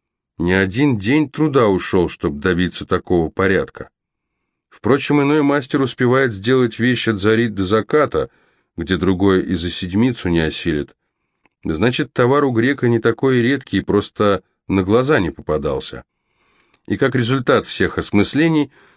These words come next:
Новгородец с сожалением понял, что истинной цены изделию он не представляет. Вернее, имеет понимание о нижней планке. Если взять за эталон, хоть и с большой натяжкой,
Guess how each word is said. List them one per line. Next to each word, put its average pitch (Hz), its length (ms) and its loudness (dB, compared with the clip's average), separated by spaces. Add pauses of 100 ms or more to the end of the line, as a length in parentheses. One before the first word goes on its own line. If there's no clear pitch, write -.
(180)
Новгородец 110 680 0
с - 120 -14
сожалением 110 800 2
понял, 135 340 2
что 98 280 -2
истинной 113 640 0
цены 101 420 2
изделию 90 600 0 (340)
он 101 300 4
не 95 100 2
представляет. 85 880 -4 (600)
Вернее, 123 600 0 (300)
имеет 135 500 2
понимание 131 680 2
о 113 180 2
нижней 131 420 0
планке. 95 640 -2 (640)
Если 113 460 0
взять 104 420 0
за 92 220 0
эталон, 120 580 0
хоть - 260 -6
и - 20 -4
с 78 80 -8
большой 95 500 0
натяжкой, 87 800 0